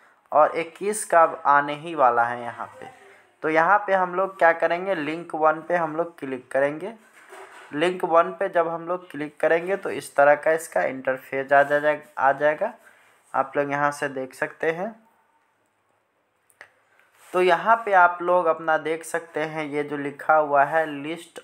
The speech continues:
of candidate who have to apply online, इस पे क्लिक करके आप लोग देख सकते हैं। आप लोग अपना यहाँ पे यूनिवर्सिटी चूज़ कर लेंगे इस तरह से,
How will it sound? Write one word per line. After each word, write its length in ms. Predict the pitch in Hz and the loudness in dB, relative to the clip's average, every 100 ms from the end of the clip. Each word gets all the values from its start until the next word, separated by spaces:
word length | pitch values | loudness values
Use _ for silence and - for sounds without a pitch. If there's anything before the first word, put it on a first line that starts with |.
| - | -2
of 240 | 131 139 147 - | 4 6 6 2
candidate 500 | 147 147 143 143 147 | -2 -2 -4 -4 -4
who 300 | 143 139 156 | -6 -10 -6
have 180 | 156 147 135 - | 0 -2 -2 -2
to 80 | |
apply 380 | 135 131 135 135 139 | 0 0 2 2 2
online, 400 | 135 135 139 202 - _ _ _ _ _ | -4 -2 -2 -2 -8 _ _ _ _ _
इस 180 | 165 170 | -10 -8
पे 160 | - 208 | -2 -2
क्लिक 420 | - 160 180 180 | -2 -4 -2 2
करके 300 | 170 165 165 | 2 4 4
आप 200 | 156 156 | 4 2
लोग 140 | 160 160 | -2 0
देख 260 | 143 156 | -4 -4
सकते 340 | - 165 165 156 | -4 -8 -6 -6
हैं। 360 | 160 170 214 _ _ _ _ - | -4 -6 -12 _ _ _ _ -2
आप 160 | 139 151 | 0 0
लोग 120 | 147 | -4
अपना 260 | 139 147 | -4 -2
यहाँ 240 | 143 147 147 | 0 0 -2
पे 160 | 147 | -2
यूनिवर्सिटी 800 | 151 139 139 135 135 - 143 - 175 | -8 -6 -4 -2 -2 -4 -14 -10 -12
चूज़ 400 | - 156 160 - | -10 -10 -10 -2
कर 180 | 156 156 | 0 2
लेंगे 320 | 160 165 180 | -2 -2 -6
इस 220 | 147 - | -6 -4
तरह 200 | 143 147 | -2 0
से, 300 | 147 185 208 | -2 -6 -8